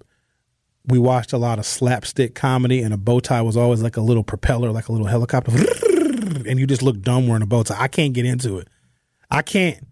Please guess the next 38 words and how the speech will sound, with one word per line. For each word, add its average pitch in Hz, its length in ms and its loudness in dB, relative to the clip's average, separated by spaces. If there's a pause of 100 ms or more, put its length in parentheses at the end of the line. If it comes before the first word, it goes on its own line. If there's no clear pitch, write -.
(160)
Sorry, 165 360 2
fellas. 127 420 -8
I 127 100 -10
know 139 140 -2
y'all 143 260 2
like 147 140 0
to 135 60 -4
wear 135 140 2
bow 135 180 2
ties 147 300 0
sometimes, 151 460 0
but 123 120 2
I'm 120 160 2
not 123 200 4
doing 117 200 4
a 113 40 2
bow 110 180 2
tie. 104 200 0
I'm 110 100 0
not 113 180 2
doing 107 240 0
it. 107 60 -10 (460)
Even 151 240 2
at 143 80 0
my 131 160 0
wedding, 135 360 4
if 127 160 -2
I 127 100 2
have 127 120 0
the 123 80 0
kind 131 180 2
of 113 80 2
wedding 127 320 2
where 120 100 2
a 113 60 0
tuxedo 117 500 0
is 107 140 -2
necessary, 143 580 2